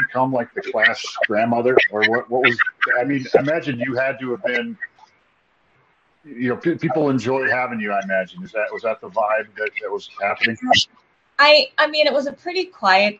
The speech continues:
Speaker 2: class, but
Speaker 1: Okay.
Speaker 2: I, I think so. And I do remember listening to the kids, different things they talk about,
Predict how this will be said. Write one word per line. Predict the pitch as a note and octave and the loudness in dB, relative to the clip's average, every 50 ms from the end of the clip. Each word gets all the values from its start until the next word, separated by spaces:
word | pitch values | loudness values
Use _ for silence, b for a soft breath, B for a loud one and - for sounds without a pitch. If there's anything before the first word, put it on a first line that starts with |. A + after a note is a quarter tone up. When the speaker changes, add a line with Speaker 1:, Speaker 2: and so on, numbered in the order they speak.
| _ _ | _ _
Speaker 2:
class, | - - - D#3+ D#3+ D#3+ E3 E3 E3+ F3 F3 - _ _ | -20 -8 -4 -2 0 2 2 2 2 0 -4 -10 _ _
but | G3 F#3 F3+ D#3 - _ _ _ _ - - | 2 2 2 2 0 _ _ _ _ -14 -12
Speaker 1:
Okay. | E2+ E2+ - - D#2+ D#2 - _ - - - - - - _ _ _ _ - | -12 -10 -8 -8 -10 -10 -8 _ -10 -6 -6 -6 -6 -6 _ _ _ _ 0
Speaker 2:
I, | A#3+ A3 A3+ - - | 2 2 2 2 2
I | A3+ B3+ C4 C4+ | 2 2 2 2
think | C4 B3+ - G4 G4 F#4 D4 B3+ | 0 -6 -8 -8 -8 -8 -8 -12
so. | - - A3+ G3+ G3+ G3+ G#3+ G#3+ | -8 -2 2 4 6 6 6 4
And | - B3 A#3+ | 4 2 2
I | A#3 A#3 | 2 0
do | A#3+ A3 A#3 D4 D4 C#4+ C#4+ C#4+ C4+ B3 - - - _ _ _ _ _ _ _ _ _ _ _ | 0 -2 -6 -8 -8 -6 -4 -4 -4 -4 -6 -8 -14 _ _ _ _ _ _ _ _ _ _ _
remember | B3 B3 A#3+ A#3+ A#3 A#3 A#3 B3 B3 A#3 A3+ A3 G#3 | -6 -4 -2 0 0 2 2 2 2 0 -2 -2 -2
listening | G#3 G#3+ A3 A3+ A#3 - B3 A3+ A3 G#3+ G#3 G#3 G#3 | -4 -4 -4 -4 -4 -6 -8 -8 -6 -6 -6 -6 -8
to | - A3+ G3 | -10 -12 -10
the | G3 G3 | -10 -12
kids, | G3+ - - A#3 G#3 G3+ F#3 F3 F3 | -12 -12 -12 -10 -8 -8 -10 -12 -14
different | E3+ G#3 G3+ G3+ - A3 G3 F3+ E3+ - - _ _ _ _ _ | -12 -10 -10 -10 -10 -10 -10 -10 -10 -12 -16 _ _ _ _ _
things | - A3 G#3 G3+ G3+ | -8 -6 -4 -4 -4
they | G3+ G3 F#3 | -4 -6 -8
talk | F3 - - G3+ F#3+ G3 - | -8 -6 -4 -4 -4 -4 -4
about, | G#3+ G3 G3 F#3 F#3 F#3+ F#3 F#3 | -6 -4 -2 0 0 0 0 -2